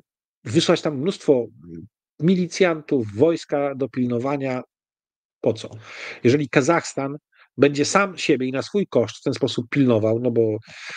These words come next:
władze Kazachstanu takie są, jakie są, e, i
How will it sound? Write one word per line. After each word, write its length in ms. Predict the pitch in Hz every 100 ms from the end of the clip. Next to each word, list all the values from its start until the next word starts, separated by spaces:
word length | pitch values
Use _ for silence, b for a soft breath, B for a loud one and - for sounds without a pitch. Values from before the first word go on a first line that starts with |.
| B -
władze 380 | 123 139 131 139
Kazachstanu 580 | 120 123 - 135 120 113
takie 400 | - 120 120 110 117
są, 280 | - 127
jakie 400 | 110 131 - 147
są, 720 | - - 117 98 95 131 202 233 B B B B _ -
e, 540 | - 120 123 131 - - -
i 460 | 170 165 170 170